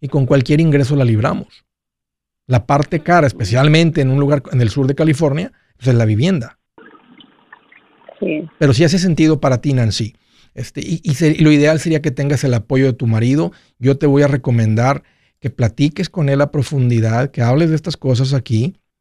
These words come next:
Speaker 1: y decir, o sea, si, si, si te llegan a, a, a regresar y ya no te quieres venir y yo decido irme y decimos allá, bueno, vendemos la casa aquí y nos va a quedar la ganancia de la casa, ah, no la quedamos. Pero mientras, en vez de estar pagando renta, somos propietarios,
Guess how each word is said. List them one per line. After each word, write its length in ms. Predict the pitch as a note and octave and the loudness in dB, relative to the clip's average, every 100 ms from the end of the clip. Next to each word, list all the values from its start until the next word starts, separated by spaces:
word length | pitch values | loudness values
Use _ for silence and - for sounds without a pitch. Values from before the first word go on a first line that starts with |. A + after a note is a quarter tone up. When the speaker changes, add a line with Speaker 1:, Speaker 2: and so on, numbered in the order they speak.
| _ _ _ _ - | _ _ _ _ -4
Speaker 1:
y 100 | B2 | 0
decir, 300 | A#2 E3+ B3 | 0 0 0
o 80 | C#3 | 0
sea, 240 | B2 B2+ - _ - | 0 -2 -6 _ -12
si, 240 | - C3 - | -2 -2 -2
si, 300 | - A#2+ A2+ _ - - | 0 0 0 _ -4 -4
si 100 | C3 | -2
te 200 | C#3+ B2+ | -2 2
llegan 280 | B2 D3 F3+ | 2 2 2
a, 80 | F3+ | 0
a, 360 | - C#3 - | -2 -4 -4
a 120 | - B2+ | -4 0
regresar 720 | B2 B2 A#2 E3 D3+ F#3 G#3 _ _ _ _ | 0 0 0 0 0 0 -2 _ _ _ _
y 160 | F3 B2+ | -4 0
ya 100 | C3+ | 2
no 100 | D#3+ | 0
te 120 | D#3 | -2
quieres 240 | D#3+ D#3+ | 0 0
venir 520 | C#3 C3 C#3 D#3+ F#3+ F#3+ | 2 0 0 0 0 -2
y 120 | C3 | 0
yo 160 | B2+ D3 | 2 2
decido 320 | D3+ D3+ D3 | 2 2 2
irme 220 | D3 D3+ | 2 2
y 100 | C#3+ | 0
decimos 320 | B2 C3 D3+ | 0 0 0
allá, 220 | C#3 C3 F3 | 2 2 0
bueno, 240 | C#3 D3+ | 0 -2
vendemos 480 | D3+ A2+ G#2+ A2 C#3 | 0 0 2 2 2
la 100 | C3 | 0
casa 280 | C#3 A#2 C#3+ | 0 -2 -2
aquí 280 | - C3+ F#3 | -2 -4 0
y 60 | D3+ | 2
nos 180 | A#2 | 2
va 60 | A#2 | 0
a 60 | A2+ | 0
quedar 220 | B2+ A#2+ | -2 0
la 160 | C3+ | 0
ganancia 540 | B2+ A#2+ A#2 A#2 - B2 | 0 0 0 -2 -2 -2
de 100 | A#2+ | 0
la 140 | A2+ | -2
casa, 420 | - B2 - C#3+ - _ _ _ _ - | -2 -4 -4 -6 -10 _ _ _ _ -8
ah, 640 | A2+ A2+ - - - - | -4 -2 -4 -6 -10 -12
no 240 | E3+ C3 A#2 | -10 -2 0
la 120 | A2 | 0
quedamos. 380 | A2+ D3 G3+ C3+ | 0 -2 -2 -4
Pero 200 | C3+ A#2+ | -2 0
mientras, 400 | B2 D3+ E3 C3+ | 2 2 0 0
en 100 | B2 | 0
vez 120 | C3 | 0
de 20 | |
estar 240 | C#3 D#3 - | 0 -2 -2
pagando 360 | D3 C#3 C#3+ | 0 0 0
renta, 360 | C3+ C#3 C3 E3+ | 0 0 0 -4
somos 260 | B2+ B2+ | -2 -2
propietarios, 800 | - C3 - G#2+ C3+ A#2+ B2+ - | 0 -4 -2 -2 0 0 -2 -4